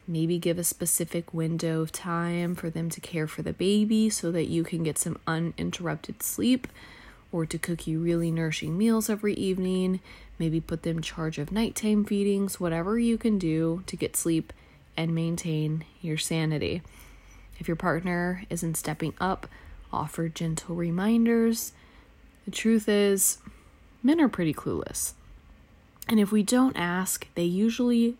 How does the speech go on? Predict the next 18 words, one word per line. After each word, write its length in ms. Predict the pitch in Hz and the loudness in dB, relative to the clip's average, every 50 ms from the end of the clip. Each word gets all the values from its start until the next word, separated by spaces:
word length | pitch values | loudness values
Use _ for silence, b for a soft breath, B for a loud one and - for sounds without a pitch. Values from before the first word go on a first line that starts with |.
| - - | -6 -4
don't 280 | 185 170 156 143 - - | -2 -2 -2 -2 -4 -4
do. 240 | - - - - b b b b b b b b b b b b - - | -4 -6 -6 -8 b b b b b b b b b b b b -6 -4
We 120 | 196 190 | -4 -2
have 400 | - - - 233 240 240 - - | -2 -2 -2 -2 -2 -2 -4 -2
to 120 | - 214 | -2 -2
tell 280 | 214 - 208 185 190 185 | 0 0 0 0 2 2
them 220 | 190 185 190 185 | 2 2 2 2
what 260 | 175 175 160 - - - | 2 0 0 -2 -2 -2
we 160 | 165 165 160 | 0 0 0
want, 480 | 151 147 120 117 123 - - - - B B B B _ - | 0 -2 -4 -6 -8 -10 -10 -12 -14 B B B B _ -12
how 340 | - - - 170 180 190 | -10 -8 -4 0 2 2
we 220 | 202 196 214 214 208 | 2 4 4 4 4
want 320 | 185 175 160 160 165 165 | 2 2 0 0 0 -2
it, 160 | 165 156 151 b b b b b - - - | -2 -4 -4 b b b b b -20 -10 -6
when 380 | - 160 170 185 196 208 214 214 | -2 0 2 2 4 4 6 6
we 180 | 214 214 208 | 6 6 6
want 260 | 190 180 165 165 165 | 4 4 2 0 0
it, 240 | 160 160 160 156 - | 0 -2 -2 -4 -8